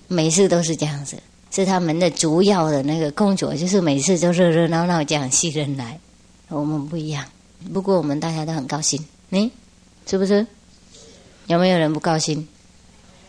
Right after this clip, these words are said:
嗯，<laughs> 不高兴是很简单解决嘛，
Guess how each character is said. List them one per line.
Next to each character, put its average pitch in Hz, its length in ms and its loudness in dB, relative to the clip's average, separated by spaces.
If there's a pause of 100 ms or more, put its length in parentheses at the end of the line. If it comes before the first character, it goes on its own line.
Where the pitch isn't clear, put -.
(640)
嗯， 139 200 -6 (2250)
<laughs> - 340 -14
不 220 140 -2
高 233 160 6
兴 220 200 4
是 208 60 4
很 180 160 4
简 160 200 2
单 185 200 2
解 139 180 0
决 139 220 -2
嘛， 139 220 -6